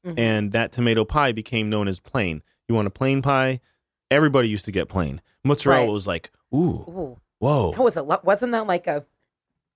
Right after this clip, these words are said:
Speaker 1: add-on that was, like, maybe a, like, a luxury
Speaker 2: Yeah.
Speaker 1: or
Speaker 2: Ima-
Speaker 1: Yes.
Speaker 2: imagine that
Speaker 1: Who's
Speaker 2: around
Speaker 1: got the moots?
Speaker 2: nineteen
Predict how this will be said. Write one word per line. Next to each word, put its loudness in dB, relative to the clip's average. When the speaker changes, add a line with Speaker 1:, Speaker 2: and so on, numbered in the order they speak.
Speaker 1:
add-on 0
that -16
was, -14
like, -18
maybe -14
a, -10
like, -20
a -20
luxury 0
Speaker 2:
Yeah. 4
Speaker 1:
or -2
Speaker 2:
Ima- 4
Speaker 1:
Yes. 4
Speaker 2:
imagine 2
that 2
Speaker 1:
Who's 2
Speaker 2:
around 4
Speaker 1:
got 0
the 6
moots? 0
Speaker 2:
nineteen 0